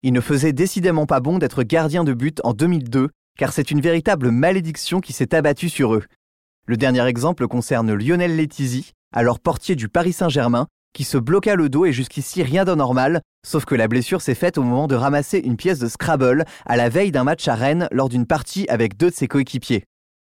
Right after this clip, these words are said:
Si la plupart de ces sportifs ne sont pas tous entrés, à l'exception de quelques-uns dans la grande légende du sport, on se souviendra au moins d'eux pour ces faits insolites,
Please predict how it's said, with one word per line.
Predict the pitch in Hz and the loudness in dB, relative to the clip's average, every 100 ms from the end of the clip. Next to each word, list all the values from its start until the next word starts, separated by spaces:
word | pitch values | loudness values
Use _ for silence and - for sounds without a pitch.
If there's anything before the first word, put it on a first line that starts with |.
| - | -8
Si | 131 | -2
la | 120 | -2
plupart | 127 131 139 | 0 0 2
de | 120 | 0
ces | 135 | -2
sportifs | - 143 - 175 - | -2 -2 -2 -6 -2
ne | 123 | -4
sont | - | -2
pas | 117 185 | -2 -2
tous | 175 170 | -2 -4
entrés, | 160 143 156 156 | -2 -2 0 2
à | 117 | 2
l'exception | 117 - 131 - 160 | 0 -2 -4 -2 0
de | 107 | 0
quelques-uns | - 156 151 139 156 | -2 -2 0 0 0
dans | 120 | 0
la | 107 | -4
grande | 110 151 170 | -2 -2 0
légende | 156 151 160 | 0 0 -2
du | 113 | -4
sport, | - 135 170 - - | 0 2 2 -2 -6
on | 123 | -6
se | 131 | -4
souviendra | - 180 170 151 165 - | -4 -2 0 0 0 0
au | 202 | 0
moins | 190 175 | 2 0
d'eux | 147 185 | 0 0
pour | 120 | -2
ces | - 113 | -4 -2
faits | - 117 | 0 0
insolites, | 165 180 139 123 - | 0 0 0 0 -2